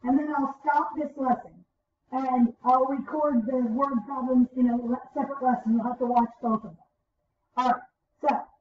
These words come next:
let's take a look at these notes. First example, is three a solution of this equation? Two X plus seven equals thirteen. Well, if I wanna see if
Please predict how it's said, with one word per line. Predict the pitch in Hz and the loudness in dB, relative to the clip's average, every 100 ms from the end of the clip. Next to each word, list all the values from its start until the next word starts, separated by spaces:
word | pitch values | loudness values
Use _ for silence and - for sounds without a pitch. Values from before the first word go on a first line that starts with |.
| - | -8
let's | 262 285 - | -4 -4 -2
take | 302 | 0
a | 311 | 2
look | 277 277 | 2 0
at | 240 | -2
these | 247 208 | 0 0
notes. | 220 - _ _ _ _ _ _ _ _ _ _ _ _ _ _ _ _ - | -2 -4 _ _ _ _ _ _ _ _ _ _ _ _ _ _ _ _ 0
First | 330 320 - _ 277 | 2 2 -4 _ -6
example, | 240 294 262 - - - | -2 0 0 -2 -14 -2
is | 330 403 - - | 0 0 -6 -10
three | 370 320 247 240 269 _ _ - | -2 0 2 2 0 _ _ -8
a | 269 269 302 | -6 -4 -2
solution | 285 294 285 311 269 269 - | 0 0 0 -2 -2 -2 0
of | 254 254 247 247 - | 2 4 4 0 0
this | 214 247 - | 2 2 0
equation? | 240 - 220 208 - _ _ _ _ _ _ _ - | -6 -4 -6 -8 -18 _ _ _ _ _ _ _ -8
Two | 330 330 415 | -4 2 6
X | 415 - - _ | 6 4 -20 _
plus | 269 254 - | -2 0 0
seven | 254 240 240 | -2 0 0
equals | 233 226 - | 0 -4 -6
thirteen. | 247 214 - 220 - - | -4 -6 -6 -14 -14 0
Well, | 339 403 - - - | 2 2 -2 -14 -6
if | 302 | 2
I | |
wanna | 415 466 427 330 | 2 2 -2 -4
see | 359 330 311 | 0 2 2
if | 269 | 0